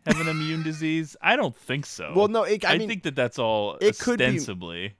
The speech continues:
Speaker 2: i-, in, right, that could be something. Hey, listen, the records were scrambled. We don't know.
Speaker 1: She thinks she does.
Speaker 2: Right. Is it all part of this plan to protect her?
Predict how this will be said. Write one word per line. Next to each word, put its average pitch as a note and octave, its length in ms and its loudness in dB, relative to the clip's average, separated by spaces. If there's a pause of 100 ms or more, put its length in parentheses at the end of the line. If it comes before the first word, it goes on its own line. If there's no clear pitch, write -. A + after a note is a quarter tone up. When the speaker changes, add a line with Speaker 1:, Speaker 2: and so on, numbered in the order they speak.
Speaker 2:
i-, - 20 -2
in, F3+ 380 -2
right, C#3+ 260 0
that E3+ 180 -2
could G3+ 160 -4
be F3 120 -8
something. D3+ 600 -6 (480)
Hey, D3+ 260 2
listen, A#2 380 -6 (420)
the D3 100 0
records F3 340 0
were D#3 100 -4
scrambled. F2+ 600 -6 (480)
We D3 120 2
don't F3 160 2
know. F#2+ 220 -8 (500)
Speaker 1:
She - 280 -4
thinks - 280 -6
she G#2+ 140 -12
does. F2+ 440 -12
Speaker 2:
Right. A2+ 220 -2 (400)
Is E3 220 -4
it E3 100 -2
all C#3 160 2
part B2+ 260 2
of A2 160 -4
this - 440 -6 (380)
plan A2 480 -4
to G2+ 140 -10
protect G#2+ 500 -6
her? E2 240 -10